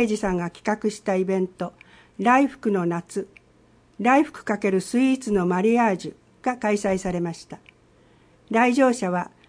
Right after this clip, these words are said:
酒粕を使ったケーキやスコーンなどのスイーツと日本酒の相性の良さを楽しみました。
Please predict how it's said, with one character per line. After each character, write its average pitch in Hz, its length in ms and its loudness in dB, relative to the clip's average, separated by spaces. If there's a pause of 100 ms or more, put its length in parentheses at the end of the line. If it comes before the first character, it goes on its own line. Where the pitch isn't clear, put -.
(180)
酒 254 300 -2
粕 247 320 0
を 233 60 2
使 233 220 -4
っ 233 80 -2
た 226 160 -2
ケ 220 200 0
ー 196 100 -4
キ 185 120 -6
や 170 180 -6 (200)
ス - 160 -16
コ 294 180 4
ー - 20 4
ン 262 100 4
な 202 120 2
ど 185 120 -2
の 175 120 0
ス 226 200 0
イ 226 100 4
ー 190 60 -6
ツ - 140 -16
と - 200 -10 (300)
日 208 100 6
本 262 240 2
酒 262 140 -4
の 247 220 2
相 233 180 2
性 262 200 0
の 254 100 0
良 269 120 0
さ 208 220 -2
を 175 100 -4
楽 185 220 0
し 190 140 -6
み 185 120 2
ま 170 140 -6
し - 120 -18
た。 - 140 -18